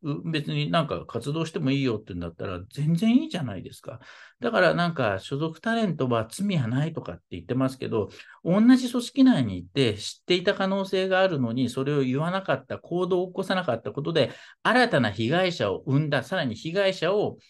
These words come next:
ね、見殺しにしたっていう罪は、これは大きいわけで、所属タレント、ジャニーズの所属タレントに罪はないっていうのは全くのデタラメですっていうことで、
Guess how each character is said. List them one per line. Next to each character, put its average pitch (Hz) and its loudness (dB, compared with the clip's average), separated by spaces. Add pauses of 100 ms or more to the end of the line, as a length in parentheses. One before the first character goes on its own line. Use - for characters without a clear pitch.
(220)
ね、 165 -2
見 131 2
殺 185 2
し 208 -4
に 208 -4
し 208 -12
た 220 -4
っ 208 -10
て 139 -6
い 95 -6
う 95 -8
罪 123 -4
は、 95 -6
こ - -6
れ 160 2
は 170 2
大 170 2
き 196 -6
い 202 0
わ 135 0
け 120 -6
で、 113 -2
所 139 -4
属 156 -4
タ 220 -2
レ 220 -2
ン 147 -6
ト、 143 -4
ジ 123 -4
ャ 123 0
ニ 165 -4
ー 196 -6
ズ 196 -10
の 214 -2
所 151 -6
属 160 -4
タ 202 -2
レ 190 -2
ン 165 -4
ト - -8
に 92 -6
罪 113 -4
は 110 -4
な 120 -2
い 123 0
っ - -12
て - -10
い - -8
う 90 -8
の 87 -6
は 143 0
全 269 2
く 254 4
の 156 2
デ 101 0
タ 147 2
ラ 160 4
メ 175 -2
で - -8
す - -16
っ - -18
て 156 -6
い 135 -4
う 120 -12
こ 120 -10
と 123 -4
で、 131 2